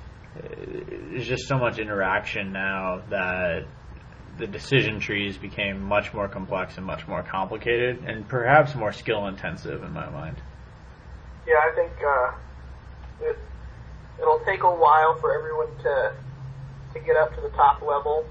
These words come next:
Speaker 2: of the new format, like it always does. So it's, it's time that if, if you had trouble cracking into the last,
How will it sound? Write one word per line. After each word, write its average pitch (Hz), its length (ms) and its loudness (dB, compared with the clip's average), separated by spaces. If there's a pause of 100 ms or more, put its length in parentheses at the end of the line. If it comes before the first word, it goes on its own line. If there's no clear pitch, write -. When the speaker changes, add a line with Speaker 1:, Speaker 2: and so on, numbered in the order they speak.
(260)
Speaker 2:
of 139 180 -2
the - 60 -4
new 143 200 -8
format, 147 460 4 (200)
like 147 140 4
it 147 80 2
always 143 380 6
does. 135 360 4 (1120)
So 147 240 6
it's, - 340 -4
it's - 180 -4
time - 400 6 (100)
that 143 280 2
if, 151 160 2 (640)
if - 140 -6
you - 60 -10
had 160 220 2
trouble 160 220 6
cracking 156 460 4
into 151 160 -2
the 151 80 0
last, 139 580 6